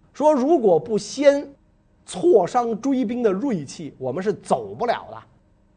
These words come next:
所以呢，率领十几个骁勇骑兵杀入敌军阵营当中，所向披靡，大砍大杀一通，一次就杀伤百余人，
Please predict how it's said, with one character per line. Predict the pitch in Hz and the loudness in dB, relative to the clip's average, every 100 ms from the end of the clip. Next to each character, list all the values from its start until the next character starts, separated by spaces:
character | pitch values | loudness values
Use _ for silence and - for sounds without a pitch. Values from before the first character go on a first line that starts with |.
| _ _ | _ _
所 | - 262 | 2 4
以 | 233 | 4
呢， | 190 170 - _ | 2 -2 -6 _
率 | - - 254 175 | -6 0 0 0
领 | 160 | -2
十 | 151 - 180 240 | -4 -6 -4 -4
几 | 190 | -4
个 | 156 165 | -4 -4
骁 | - - 269 | -6 0 2
勇 | 262 190 127 | 2 -2 -4
骑 | - 160 | -8 -4
兵 | 185 202 196 | 0 0 -2
杀 | - - 302 240 | -8 -6 -4 2
入 | 254 214 | 2 2
敌 | 196 175 220 | -4 -6 -4
军 | 226 220 | -4 -2
阵 | 214 151 | -2 -2
营 | 160 | -4
当 | 190 185 | -6 -2
中， | 190 185 - _ _ _ - | -2 -4 -14 _ _ _ -16
所 | - - 165 139 | -2 2 2 2
向 | - - 185 | 2 0 -2
披 | - 247 254 | -8 -6 -4
靡， | 156 120 139 - _ - | -4 -6 -12 -16 _ -20
大 | - 175 | -10 -6
砍 | 180 151 139 | -4 -6 -6
大 | 160 175 | -6 -6
杀 | 175 240 220 | -4 0 0
一 | |
通， | 180 214 220 - _ _ - | 2 2 2 -4 _ _ -10
一 | 175 320 | 2 2
次 | - - 226 | 2 0 0
就 | 170 185 | 2 0
杀 | - - 254 220 | -2 -6 -4 -4
伤 | 233 214 | -2 -2
百 | 202 185 113 110 | -4 -4 -6 -6
余 | 113 202 | -6 -4
人， | 147 | -4